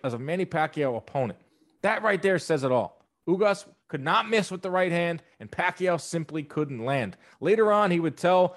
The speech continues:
Fox Sports they didn't have his legs, and if you had two eyes, you could see that Pacquiao did not have two legs in that fight. I wanna give the credit to Ugas because a lot of the,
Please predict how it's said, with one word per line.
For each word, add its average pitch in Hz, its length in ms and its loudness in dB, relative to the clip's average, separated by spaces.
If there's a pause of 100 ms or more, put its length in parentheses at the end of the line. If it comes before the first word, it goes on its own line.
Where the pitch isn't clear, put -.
(100)
Fox 175 320 -4
Sports 175 300 0
they 127 100 -6
didn't 160 240 -6
have 180 180 0
his 165 140 -4
legs, 143 460 -2 (260)
and 123 220 -8
if 113 100 -10
you 117 80 -8
had 170 240 0
two 180 220 4
eyes, 160 320 2
you 110 80 -10
could 110 160 -14
see 180 220 0
that 156 200 0
Pacquiao 156 400 -2
did 113 140 -4
not 135 240 -2
have 135 160 0
two 131 180 -8
legs 117 400 -2 (300)
in 135 160 -4
that 120 160 -4
fight. 110 280 -4 (1200)
I 123 40 -8
wanna 202 220 2
give 226 160 0
the 214 80 0
credit 208 300 2
to 196 100 0
Ugas 151 420 4
because 123 220 -10
a 127 60 -8
lot 156 240 2
of 196 120 0
the, 180 140 2